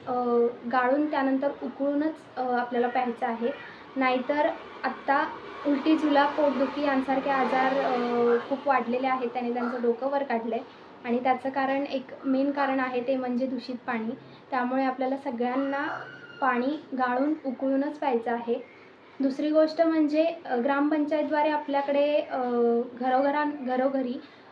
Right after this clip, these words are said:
मेडिक्लोर नावाने एक औषध येतं, बॉटल येते, तर त्या औषधाचं वितरण केलं जातं.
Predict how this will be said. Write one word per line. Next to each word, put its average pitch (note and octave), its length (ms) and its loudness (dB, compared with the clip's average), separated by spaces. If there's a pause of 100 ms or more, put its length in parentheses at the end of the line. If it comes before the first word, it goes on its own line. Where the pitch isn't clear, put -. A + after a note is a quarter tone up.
(140)
मेडिक्लोर C#4+ 440 4
नावाने D4 360 2
एक D4 120 -2
औषध C#4+ 300 2
येतं, B3 300 0 (240)
बॉटल B3 380 0
येते, A#3 320 0 (440)
तर C4+ 180 0
त्या C#4+ 320 4
औषधाचं C#4+ 520 2
वितरण C4+ 360 2
केलं A#3+ 180 0
जातं. A3+ 320 -2